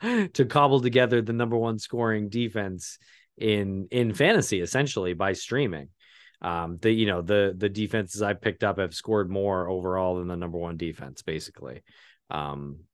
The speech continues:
at least one season. I don't know if I <laughs> did, did it more than once, uh, as far as, uh, the math on that, but yeah, it's possible.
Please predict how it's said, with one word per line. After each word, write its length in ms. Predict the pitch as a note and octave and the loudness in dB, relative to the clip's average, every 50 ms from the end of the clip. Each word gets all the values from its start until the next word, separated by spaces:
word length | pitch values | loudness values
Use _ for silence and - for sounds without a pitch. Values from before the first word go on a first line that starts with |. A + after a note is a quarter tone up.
| _ _ _ _ _ _ | _ _ _ _ _ _
at 100 | A2 A2+ | 0 4
least 260 | B2 C3 A#2 G2+ - | 4 6 4 4 0
one 240 | - G2+ G2+ G#2+ G2 | 0 0 0 0 -2
season. 380 | F2+ - F2 D#2 D2 C#2 D2+ D2+ | -4 -6 -6 -6 -6 -8 -8 -8
I 40 | D#2+ | -8
don't 100 | F2 E2+ | -6 -6
know 80 | E2 | -6
if 100 | D#2+ D2+ | -4 -2
I 120 | D#2+ D2+ D2 - _ _ _ _ _ | -4 -4 -4 -8 _ _ _ _ _
<laughs> 320 | _ _ _ _ _ A2 | _ _ _ _ _ -10
did, 320 | G#2 - - C#3 A#2+ G#2+ | -10 2 2 2 2 4
did 160 | G2+ B2 B2 A2+ | 4 2 2 4
it 60 | G#2+ | 2
more 200 | G2+ G#2+ A2 G#2+ | 0 2 2 2
than 140 | G2 G#2 G2+ | 2 2 0
once, 340 | A2 A#2 G#2+ F#2+ F2+ - - _ - - - C3 B2 - | 2 0 0 0 -4 -10 -16 _ -20 -18 -16 -16 -14 -4
uh, 120 | - F#2 | -4 -2
as 160 | F#2 F#2+ F#2+ - | 0 -2 -2 2
far 160 | - G#2+ G2+ | 4 4 4
as, 180 | G2 F#2 F2+ | 4 4 2
uh, 200 | G#2 F#2+ F#2 F2+ E2 | 2 2 2 0 0
the 100 | - G2+ | -2 0
math 360 | F#2+ G#2 A2 A2+ A2+ G#2+ - | 2 4 4 4 4 2 2
on 140 | G#2+ F#2+ F2+ | 0 -2 0
that, 240 | F2+ F2 E2+ F2 - _ | -2 -2 -4 -4 -6 _
but 320 | - G2 F2+ E2+ - - - _ _ - - _ _ - | -6 -4 -4 -4 -8 -12 -20 _ _ -20 -20 _ _ 6
yeah, 100 | F3+ E3 | 6 8
it's 240 | C3 D3 D3+ - - | 8 6 4 4 0
possible. 680 | - - C3+ E3 D#3 - - G2+ A2 G#2+ A2 A2+ - | 0 2 4 4 2 2 -2 -2 0 0 0 -2 -4